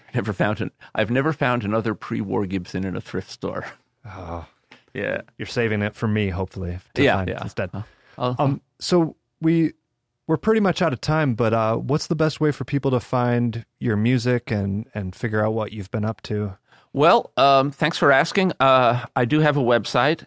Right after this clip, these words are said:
Speaker 1: and believe it or not, it's ira gitlin dot com.
Speaker 2: I never would have guessed.
Speaker 1: I R A G I T L I N dot com. And, um,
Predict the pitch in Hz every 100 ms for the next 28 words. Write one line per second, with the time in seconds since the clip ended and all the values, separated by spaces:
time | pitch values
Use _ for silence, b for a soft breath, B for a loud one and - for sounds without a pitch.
0 | - 117 110 107 107 _ _ _ 104 120
1 | 135 131 156 120 - - 101 110 117 113
2 | 139 - 120 113 107 - 131 107 71 101
3 | 104 110 107 104 107 107 101 B B B
4 | 123 135 135 131 - 120 123 113 - 127
5 | - 117 113 - - 127 123 - 120 -
6 | 110 104 - 107 113 127 127 - 98 95
7 | - 104 101 107 123 - _ _ _ _
8 | - 101 95 95 101 95 90 104